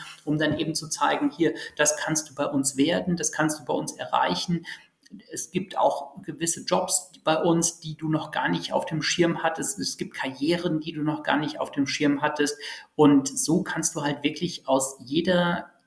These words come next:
individuellen Situation das meiste rausholen, sowohl für den Kandidaten als auch für die Unternehmen.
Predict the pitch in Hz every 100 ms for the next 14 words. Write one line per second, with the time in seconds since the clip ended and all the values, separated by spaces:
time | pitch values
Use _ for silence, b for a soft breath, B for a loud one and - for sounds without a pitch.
0 | - 175 165 147 139 147 - 151 156 156
1 | 165 135 123 123 - - 135 160 185 196
2 | 202 B B - 143 139 - 135 127 156
3 | - 156 123 123 - - 160 156 156 143
4 | 131 143 151 151 - 143 139 131 131 135
5 | - 123 - - 175 - - - - -
6 | 139 131 - 131 120 117 143 160 160 -